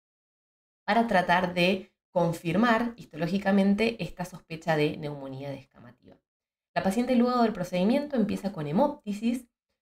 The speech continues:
una hemóptisis que no resuelve, es persistente, no es grave, pero obviamente la paciente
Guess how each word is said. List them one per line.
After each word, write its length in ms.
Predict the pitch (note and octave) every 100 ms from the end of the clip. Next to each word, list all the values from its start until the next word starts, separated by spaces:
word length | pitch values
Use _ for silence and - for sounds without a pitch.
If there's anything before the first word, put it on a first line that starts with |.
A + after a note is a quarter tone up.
| _
una 120 | F3+ F#3
hemóptisis 580 | F#3 F#3+ G3 - F3+ _
que 240 | G3 A3+ A#3
no 160 | E3+ E3+
resuelve, 640 | E3+ - D4 C4+ B3 A#3+
es 100 | E3+
persistente, 920 | - F3 F3 - C4+ C4 B3+ C4 C4 -
no 280 | F#3+ A#3+
es 140 | A#3+ G#3+
grave, 640 | A3 A3+ G#3 A3 C#4 - _ _ -
pero 540 | F3 F3 G#3 - - _
obviamente 480 | D3 D#3 D3+ D#3+ F3
la 120 | E3
paciente 680 | C#3+ C#3+ D#3 D#3+ F3+ F#3